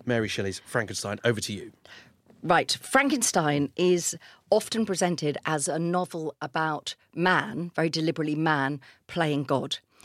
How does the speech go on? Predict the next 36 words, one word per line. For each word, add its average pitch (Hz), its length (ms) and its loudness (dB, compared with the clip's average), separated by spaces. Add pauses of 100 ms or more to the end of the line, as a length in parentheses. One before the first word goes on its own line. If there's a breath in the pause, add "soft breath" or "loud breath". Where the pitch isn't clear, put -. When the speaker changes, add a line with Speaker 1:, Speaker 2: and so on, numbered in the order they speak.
(400 loud breath)
Speaker 2:
But - 120 2
actually, 226 340 2
that's - 280 0
not 180 120 0
what 165 120 -2
the 170 60 0
novel's 143 260 -2
about 127 260 -6
at 123 140 -6
all. 127 260 -6 (400 loud breath)
I 196 140 4
think 202 300 -2
the 175 60 -6
novel 156 280 -4
is 135 120 -6
about 143 360 -8 (100)
ambition 208 680 0 (500 loud breath)
and 160 360 0
the - 80 -6
consequences 165 640 -4
of 151 80 -2
ambition. 147 580 -4 (300 loud breath)
And 165 100 -2
I 175 80 4
think 202 280 0
it 196 60 0
is 202 140 0
about 156 520 -2 (320 loud breath)
love 156 580 2
and 160 140 -2
what 156 160 -4
happens 214 600 -2
to 165 420 -2 (280)
somebody 139 640 -4 (120)
if 165 300 -2
their 156 180 -2